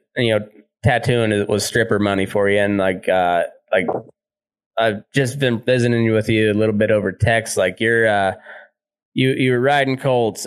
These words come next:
and, uh, and that, you know, of course, that leads into, like, the, whether it's rope horses or, or show horses, what a,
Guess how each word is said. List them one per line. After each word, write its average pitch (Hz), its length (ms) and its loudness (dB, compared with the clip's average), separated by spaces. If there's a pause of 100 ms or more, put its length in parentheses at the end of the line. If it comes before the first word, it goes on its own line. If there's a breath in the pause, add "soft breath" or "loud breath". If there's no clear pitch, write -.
and, 123 300 2
uh, 107 320 0
and 110 140 0
that, 127 340 -2
you 127 100 0
know, 117 60 0
of 110 80 -4
course, 117 200 -2
that 120 200 2
leads 117 320 0
into, 110 640 0
like, 98 380 0
the, 98 300 0
whether 104 380 0
it's - 220 -6
rope 107 280 0
horses 104 520 -2
or, 95 240 2
or 90 140 0
show 101 360 0
horses, 95 500 -2
what 101 180 0
a, 92 180 0